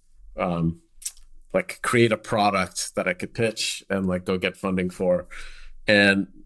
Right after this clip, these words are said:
the idea that I had was that, like, at that time, like, I didn't even know that I could even use a V D F to do anything useful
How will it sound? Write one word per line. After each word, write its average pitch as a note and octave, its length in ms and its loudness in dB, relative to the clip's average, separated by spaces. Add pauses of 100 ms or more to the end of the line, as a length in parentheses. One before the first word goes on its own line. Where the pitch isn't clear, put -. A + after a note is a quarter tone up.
(160)
the A2 140 6
idea B2+ 400 6
that A2+ 200 4
I G#2 120 2
had A2+ 300 6
was F#2+ 200 -2
that, F#2+ 320 4 (760)
like, - 340 0 (260)
at D#3+ 180 4
that F3 160 0
time, C3 320 2
like, G2+ 180 0
I A#2 60 4
didn't B2+ 160 0
even A2 200 4
know G#2 220 6
that G#2 120 4
I G2+ 60 4
could G2+ 180 0
even G2+ 220 4
use G#2 540 4 (720)
a A2 100 4
V G#2+ 160 4
D G2 220 4
F G2+ 400 -4 (300)
to A2 100 0
do G#2 200 2
anything G#2+ 480 2
useful F#2+ 760 2